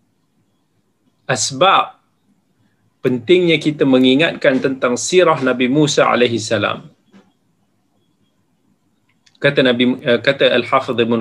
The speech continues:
Kathir, Allah banyak menyebut tentang kisah Nabi Musa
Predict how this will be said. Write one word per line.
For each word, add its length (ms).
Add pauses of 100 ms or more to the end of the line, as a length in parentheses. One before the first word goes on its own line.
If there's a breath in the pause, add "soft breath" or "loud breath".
Kathir, 400 (720 soft breath)
Allah 320
banyak 240
menyebut 480
tentang 320
kisah 320
Nabi 240
Musa 640